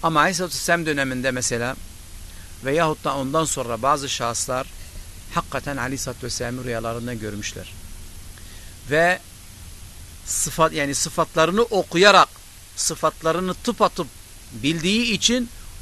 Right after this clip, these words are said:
o okuduğu sıfatları sahip tıpatıp Aleyhisselatü Vesselam'ı rüyasında görüyor. Bu da Aleyhisselatü Vesselam'ı rüyasında görecek olan kişi gerçekten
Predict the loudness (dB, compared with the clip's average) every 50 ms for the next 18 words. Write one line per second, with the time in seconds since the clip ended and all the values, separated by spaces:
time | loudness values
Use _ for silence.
0 | 0 4 6 6 6 4 2 -2 -4 -2 -2 0 2 2 2 2 2 0 0 0
1 | 2 0 0 0 0 0 0 0 0 -2 -6 -10 -12 -14 -14 -14 -12 -8 -4 0
2 | 4 6 8 8 6 6 0 -6 -6 -10 -8 -6 -6 -4 0 2 0 2 2 -2
3 | -4 -4 -4 -2 -2 0 0 0 0 0 0 0 -2 -2 -4 -2 0 0 0 0
4 | -2 -2 0 0 0 0 -2 -4 -4 -2 -4 -4 -4 -6 -6 -6 -6 -8 -10 -12
5 | -14 -16 -16 -16 -16 -16 -12 -10 -6 -2 2 4 4 2 2 -2 -6 -16 -16 -14
6 | -14 -14 -16 -16 -18 -18 -18 -18 -18 -16 -14 -14 -14 -14 -14 -16 -16 -14 -14 -14
7 | -12 -10 -6 -4 -4 -2 -2 -2 -4 -4 -4 -6 -4 -2 -2 -2 -2 -2 -2 -2
8 | -2 -2 -2 -4 -4 -2 -2 -2 -2 -2 -4 -10 -12 -8 -4 -2 -2 -2 -2 -2
9 | -4 -4 -4 -4 -4 -4 -4 -4 -4 -2 -2 -2 -2 -4 -6 -8 -10 -14 -12 -12
10 | -14 -12 -12 -10 -6 -4 -4 -4 -4 -4 -6 -6 -6 -6 -6 -6 -6 -6